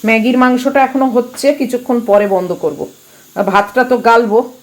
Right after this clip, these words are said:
ব্রেকফাস্টের ব্যবস্থা করি এবার। দারুণ প্রসেস, তোমাদের কেমন লাগছে বলো। আর অবশ্য ফাইনালটা তো এখনো হয়নি, আহ, ধনেপাতা দেওয়া বাকি আছে আর ফ্রেশ ক্রিম দেওয়া বাকি আছে, এই দুটো শুধু বাকি আছে।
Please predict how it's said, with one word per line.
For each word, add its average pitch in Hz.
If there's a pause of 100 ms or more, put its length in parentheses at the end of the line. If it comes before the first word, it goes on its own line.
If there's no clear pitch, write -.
(640)
ব্রেকফাস্টের 233
ব্যবস্থা 233
করি 220
এবার। 214 (420)
দারুণ 285
প্রসেস, 294
তোমাদের 285
কেমন 285
লাগছে 277 (180)
বলো। 240 (300)
আর 220
অবশ্য 381
ফাইনালটা 262
তো 302
এখনো 285
হয়নি, 277 (260)
আহ, 226
ধনেপাতা 285
দেওয়া 311
বাকি 311
আছে 359
আর 240 (120)
ফ্রেশ 302
ক্রিম 285
দেওয়া 196
বাকি 151
আছে, 156
এই 214
দুটো 226
শুধু 240
বাকি 208
আছে। 208